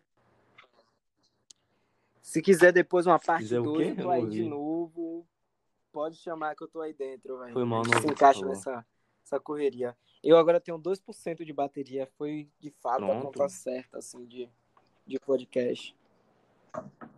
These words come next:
Speaker 2: Porra.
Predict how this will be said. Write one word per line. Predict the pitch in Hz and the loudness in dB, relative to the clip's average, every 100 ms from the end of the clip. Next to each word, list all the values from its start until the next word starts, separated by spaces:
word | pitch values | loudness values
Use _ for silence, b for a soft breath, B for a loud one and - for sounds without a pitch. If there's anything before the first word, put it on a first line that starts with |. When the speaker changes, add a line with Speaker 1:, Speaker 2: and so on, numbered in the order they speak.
| - - _ _ - - _ _ _ _ _ _ _ _ _ _ _ _ _ _ _ - _ _ _ _ - b b _ _ _ _ _ _ - | -20 -20 _ _ -20 -20 _ _ _ _ _ _ _ _ _ _ _ _ _ _ _ -20 _ _ _ _ -20 b b _ _ _ _ _ _ -16
Speaker 2:
Porra. | 143 143 180 | -12 -12 -16